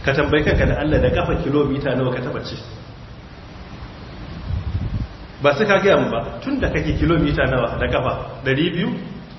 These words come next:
Ɗari? Hamsin? Talatin? Tambayi kanka. Na biyu,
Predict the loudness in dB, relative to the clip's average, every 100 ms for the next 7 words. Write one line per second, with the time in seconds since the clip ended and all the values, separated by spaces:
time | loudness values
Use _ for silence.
0 | 0 2 4 0 -2 -8 -10 -12 0 2
1 | 2 0 -2 -4 -10 -12 2 4 6 4
2 | 2 0 -2 0 2 2 0 0 -6 -8
3 | -12 -14 -2 4 6 6 6 6 4